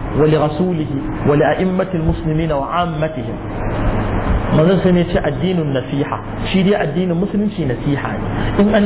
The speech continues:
ce nasiha shine aikata alkhairi, wanda sakamakonsa alkhairi. Shine an-nasiha. Sahabbai suka ce, "Wa za a ma nasiha?"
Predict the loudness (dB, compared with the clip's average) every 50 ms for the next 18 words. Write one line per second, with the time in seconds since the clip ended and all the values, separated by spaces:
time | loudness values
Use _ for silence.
0 | 2 2 2 2 2 0 0 -2 -2 0 2 0 0 0 -2 -4 -6 -6 -6 -6
1 | -2 0 2 2 2 2 0 0 -2 -2 -2 -2 -2 -4 -4 -4 -4 -2 -2 -2
2 | -2 0 0 0 0 0 0 -2 -4 -4 -4 -4 -4 -2 -2 0 0 0 0 2
3 | 2 4 4 4 4 4 2 2 2 0 -2 0 -2 -2 -2 -2 0 0 -2 -2
4 | 0 -2 -4 -4 -2 -4 -2 -2 -2 0 0 -2 -4 -6 -8 -8 -8 -8 -6 -4
5 | -4 -2 2 4 4 4 4 4 2 2 0 0 -2 -2 -2 -2 -2 -2 -4 -6
6 | -8 -8 -8 -6 -6 -4 -4 -2 -2 -2 0 0 -2 -2 -2 -2 -2 -2 -2 -2
7 | -2 0 2 2 4 4 4 4 4 4 2 2 0 0 0 0 0 2 2 2
8 | 4 2 2 2 0 0 -2 0 -2 -4 -4 -2 -2 -2 -4 -4 -4 -2 -2 -2
9 | -2 -2 -4